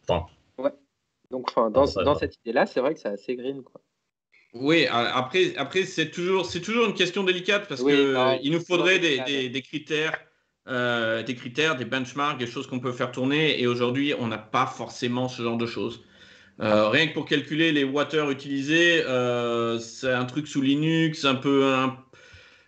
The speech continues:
Speaker 3: voilà, c'est pas, c'est, c'est pas, c'est pas forcément extraordinaire. Euh, mais bon, ça nous, ça nous montre déjà des choses. On sait qu'on, qu'on s'améliore, mais c'est quelque chose que, qui, qui nous intéresse évidemment, hein. Euh.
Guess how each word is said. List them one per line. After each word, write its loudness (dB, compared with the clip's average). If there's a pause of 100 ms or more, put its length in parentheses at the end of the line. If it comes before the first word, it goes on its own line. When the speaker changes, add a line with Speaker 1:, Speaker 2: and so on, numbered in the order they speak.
Speaker 3:
voilà, 2
c'est -6
pas, -2
c'est, -16
c'est -12
pas, -6
c'est -20
pas -2
forcément -4
extraordinaire. 2
Euh, -4
mais 2
bon, 2
ça 0
nous, 0
ça 0
nous 0
montre 0
déjà 0
des 0
choses. -2
On -10
sait -6
qu'on, -4 (120)
qu'on -6
s'améliore, 2
mais -2
c'est -12
quelque -2
chose -6
que, -2
qui, -12
qui -14
nous -4
intéresse -2
évidemment, -4
hein. -16 (640)
Euh. -14